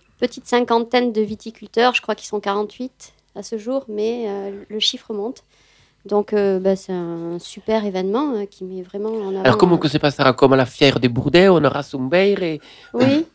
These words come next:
Speaker 1: Euh, oui, apparemment, les, les, les gens vont, enfin, je, je connais pas exactement les modalités, mais c'est ça, ils vont payer, euh, juste un verre et ils auront, euh,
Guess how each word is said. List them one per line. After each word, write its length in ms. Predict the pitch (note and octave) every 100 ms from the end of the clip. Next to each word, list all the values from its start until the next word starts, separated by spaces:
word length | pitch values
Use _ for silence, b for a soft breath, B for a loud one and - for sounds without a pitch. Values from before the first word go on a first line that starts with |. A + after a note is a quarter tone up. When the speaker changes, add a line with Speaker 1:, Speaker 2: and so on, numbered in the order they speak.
| _ b b G#3+
Speaker 1:
Euh, 240 | A#3 A#3
oui, 220 | B3+ D4+
apparemment, 460 | D4 B3+ B3 B3 C4+
les, 200 | B3+ A#3
les, 140 | A#3
les 180 | A#3+ A#3+
gens 280 | A3+ C#4+ C#4
vont, 300 | A#3 A#3 A3+
enfin, 160 | A3 A3+
je, 140 | A#3 A3
je 100 | A3
connais 260 | A#3 A3+
pas 140 | A3+ A#3
exactement 400 | G#3+ - A3 G#3+
les 120 | G#3
modalités, 460 | G#3 G#3 A3+ D4+
mais 100 | C4+
c'est 140 | A3 G#3+
ça, 220 | - C4 b b b -
ils 80 | A3
vont 160 | A3
payer, 420 | A3 A3 A3+ A#3+ A3
euh, 260 | G3+ G3+
juste 260 | G3 A3+ -
un 120 | A3
verre 280 | G#3+ B3+ D4+
et 300 | A3 G3+ G3
ils 120 | G3
auront, 340 | G3+ G#3+ A3 G#3
euh, 160 | G3